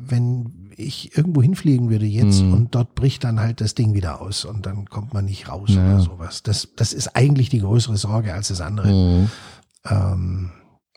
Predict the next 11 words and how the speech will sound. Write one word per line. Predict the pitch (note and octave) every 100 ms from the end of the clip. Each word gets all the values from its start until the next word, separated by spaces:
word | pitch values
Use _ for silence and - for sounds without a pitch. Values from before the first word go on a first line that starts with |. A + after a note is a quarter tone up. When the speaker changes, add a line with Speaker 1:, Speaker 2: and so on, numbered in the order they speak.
| _
Speaker 2:
Tja, | - F2
muss | E2+ F2
halt | F2+ F2 - -
den | F#2 G2
Urlaub | G2+ G2+
verlängern, | - G2+ A#2+ A2 E2
ne? | E2
Speaker 1:
<laughs> | F2 - - - - - - - - - -
Ja. | F3+ - -
Speaker 2:
Gibt | A#2 -
Schlimmeres. | - C3+ C3 G#2 F2 E2+ -